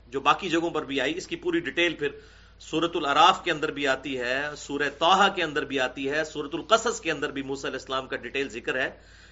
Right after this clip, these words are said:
کہ جادوگروں کا یہ character ہوتا ہے جو موسیٰ علیہ السلام کا character تھا۔ وہ تو روزی روٹی چلانے کے لیے جادو کرتے ہیں،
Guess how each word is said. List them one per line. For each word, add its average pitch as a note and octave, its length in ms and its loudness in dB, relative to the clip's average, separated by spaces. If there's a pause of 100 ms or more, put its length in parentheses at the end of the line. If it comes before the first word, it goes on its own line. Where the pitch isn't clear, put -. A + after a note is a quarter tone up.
(140)
کہ - 80 -12
جادوگروں G3+ 600 -4
کا G#3+ 100 -4
یہ A3 180 -2
character A3 360 -2
ہوتا F#3 260 -4
ہے E3+ 80 -10
جو D#3+ 140 -8
موسیٰ D3 240 -10
علیہ E3+ 100 -8
السلام D#3 260 -6
کا D#3+ 60 -8
character C3+ 400 -14
تھا۔ - 100 -20 (1040)
وہ F3+ 100 2
تو B3 140 4
روزی A3+ 340 8
روٹی C4 240 6
چلانے C4 340 8
کے B3+ 80 0
لیے C4 140 0
جادو G3+ 280 8
کرتے F3 360 -2
ہیں، D3+ 60 -4